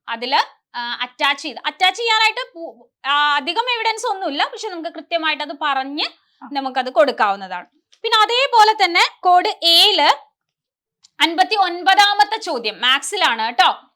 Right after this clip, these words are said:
Speaker 1: അൻപത്തി ഒൻപതാമത്തെ ചോദ്യം വരുന്നത് ഏഴ് എഴുപത്തേഴ്, എഴുന്നൂറ്റി എഴുപത്തേഴ്.
Speaker 2: എഴുന്നൂറ്റി എഴുപത്തേഴ്.
Speaker 1: അങ്ങനെ ഒരു സീരീസ് പത്ത് സംഖ്യകൾ എടുത്തു കഴിഞ്ഞാൽ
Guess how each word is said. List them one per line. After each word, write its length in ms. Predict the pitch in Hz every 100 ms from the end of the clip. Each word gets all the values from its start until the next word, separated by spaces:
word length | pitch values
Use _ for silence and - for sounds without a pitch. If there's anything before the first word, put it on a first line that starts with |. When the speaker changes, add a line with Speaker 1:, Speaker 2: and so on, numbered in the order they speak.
| -
Speaker 1:
അൻപത്തി 340 | 285 311 311 359
ഒൻപതാമത്തെ 680 | 302 294 311 320 320 349
ചോദ്യം 420 | 403 349 269 269 320
വരുന്നത് 480 | 285 269 262 339 403
ഏഴ് 500 | 311 320 320 359 403
എഴുപത്തേഴ്, 640 | 349 311 311 311 302 294
എഴുന്നൂറ്റി 20 | 330
എഴുപത്തേഴ്. 840 | 440 - _ _ _ _ _ 294
Speaker 2:
എഴുന്നൂറ്റി 340 | 330 339 339 320
എഴുപത്തേഴ്. 540 | 311 294 294 247 196
Speaker 1:
അങ്ങനെ 600 | - - 339 370 403 427
ഒരു 80 | 427
സീരീസ് 520 | 415 339 349 330 294
പത്ത് 420 | 254 349 349 -
സംഖ്യകൾ 540 | 494 392 311 339 370 381
എടുത്തു 280 | 302 -
കഴിഞ്ഞാൽ 340 | 339 269 277